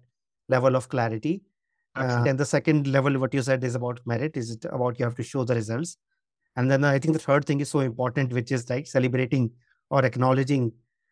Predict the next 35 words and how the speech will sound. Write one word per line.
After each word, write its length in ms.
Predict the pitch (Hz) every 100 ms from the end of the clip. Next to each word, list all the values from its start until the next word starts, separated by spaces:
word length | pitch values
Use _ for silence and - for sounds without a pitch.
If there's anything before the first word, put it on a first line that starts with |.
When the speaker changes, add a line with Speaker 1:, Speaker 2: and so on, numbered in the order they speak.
| -
Speaker 1:
or, 360 | 127 123 120 120
Speaker 2:
Each 60 | 113
Speaker 1:
like, 140 | 139
Speaker 2:
other. 80 | 170
Speaker 1:
there 100 | 170
is 100 | 151
good 200 | 151 160
performance, 440 | 143 - 156 170 156
then 80 |
how 160 | 135 135
do 100 | 139
you 100 | 143
celebrate? 500 | 139 127 127 131 131
How 140 | 131
do 120 | 123 131
you 60 |
reward? 440 | 123 117 123 127 123 _ _ _ _ -
How 120 | 135
do 100 | 135
you 300 | 135 135 139 _ _
take 220 | 156 156
that 200 | 151 139
ahead 240 | 120 131 131
as 220 | 131 123
an 80 | 131
example 480 | 117 127 156 139 127
so 140 | 139
that 180 | 131 123
others 260 | 127 127 -
can 140 | 127
also 380 | 117 113 127 110 _ _ _ _ -
take 160 | 123
it 80 | 127
Speaker 2:
Correct. 60 | -
Speaker 1:
forward? 340 | 113 107